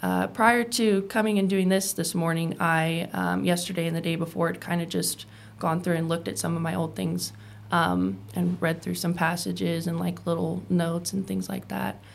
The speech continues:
Um, but gradually, I would say even between the first two or three weeks, I cried at night because I was just felt so alone and scared and not sure what was to come. Um, but never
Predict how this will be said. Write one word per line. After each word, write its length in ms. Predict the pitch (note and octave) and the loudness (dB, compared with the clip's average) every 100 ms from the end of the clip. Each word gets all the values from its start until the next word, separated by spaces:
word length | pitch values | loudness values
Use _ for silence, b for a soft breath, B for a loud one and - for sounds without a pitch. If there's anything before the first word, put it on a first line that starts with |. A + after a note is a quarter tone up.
| B B - | B B -4
Um, 540 | F3 F#2 - G3 G3 - - - - - | -2 -2 -2 -4 -6 -12 -20 -12 -12 -6
but 580 | - F2+ G2 - - - - - - - - - - - - | -2 0 -2 -6 -12 -12 -18 -20 -20 -20 -20 -20 -20 -20 -16
gradually, 560 | - A3 G#3 G#3+ A3 G#3 | 0 4 4 4 2 4
I 60 | G3 | 4
would 120 | G3 | 4
say 180 | G#3+ G#3 | 2 2
even 200 | G#3+ G#3 | 2 2
between 300 | G3 G3+ G3+ | 2 2 2
the 60 | |
first 380 | F3+ G3+ G3 - | 2 0 0 -2
two 100 | - | 0
or 60 | G3+ | 0
three 220 | G3 G3 | 0 0
weeks, 340 | F#3+ F#3+ F#3 - | 2 0 -2 -2
I 400 | F3 F3+ F3 F3 F3 B B B B | 0 2 2 0 -4 B B B B
cried 560 | - - A#3 A#3 A#3 A3+ | -10 2 6 6 6 4
at 220 | - G#3+ | 4 4
night 460 | A3 G#3+ G#3 G#3 G#3 | 6 6 6 6 4
because 280 | G3 G#3+ F#3 | 0 0 2
I 100 | F3+ | 2
was 180 | F#3 | 2
just 160 | G3+ F#3+ | -2 -2
felt 160 | F#3+ F#3 | 0 0
so 200 | - F#3+ | 2 2
alone 560 | F3+ F#3 F#3+ F#3 F#3 | 4 4 4 4 4
and 160 | E3+ F3 | 2 -2
scared 560 | - - F3+ F3 F3+ F3 | -4 0 2 4 4 2
and 120 | F3 | 2
not 220 | E3 - | 0 0
sure 120 | - | -2
what 180 | F3 E3+ | 0 0
was 180 | F3 F3 | -2 -4
to 80 | - | -6
come. 560 | - E3+ E3 D#3+ F3 B B B - - | -4 -2 0 0 -2 B B B -20 -4
Um, 460 | E3+ E3 D#3+ E3 F3 - - - | 0 2 0 -2 -6 -12 -16 2
but 520 | G3+ F#3 - - - - | 6 6 2 -6 -10 -6
never 720 | G#3 G3 G3 G3+ G3+ F#3+ | -2 0 0 0 0 0